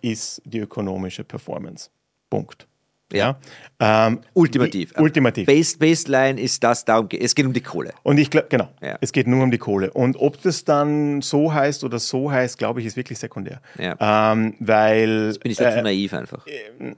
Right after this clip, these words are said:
Speaker 1: ich würde nicht sagen naiv, aber so, es ist einfach auch, ich glaube, wenn's anders heißen würde,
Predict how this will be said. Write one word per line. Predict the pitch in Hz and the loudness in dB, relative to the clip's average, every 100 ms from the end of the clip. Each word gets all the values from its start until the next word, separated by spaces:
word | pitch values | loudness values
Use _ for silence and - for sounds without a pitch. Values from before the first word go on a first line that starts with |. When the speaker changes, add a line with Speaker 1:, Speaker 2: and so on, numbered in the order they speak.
| - | -14
Speaker 1:
ich | - 135 | -12 -4
würde | 139 | -4
nicht | 135 | 0
sagen | - 123 117 | 0 2 0
naiv, | 104 95 143 165 | -2 -2 -4 -4
aber | 104 | -4
so, | 101 - - 110 - 95 113 | -6 -8 -8 -12 -10 -8 -8
es | 120 | -8
ist | 123 | -2
einfach | 120 120 113 | -2 -2 -4
auch, | - 120 117 _ _ _ | 2 2 2 _ _ _
ich | - | 0
glaube, | 139 127 | 4 4
wenn's | 120 | 2
anders | 123 117 - | 0 0 2
heißen | 120 147 123 | 2 2 0
würde, | 95 92 113 | 0 0 -2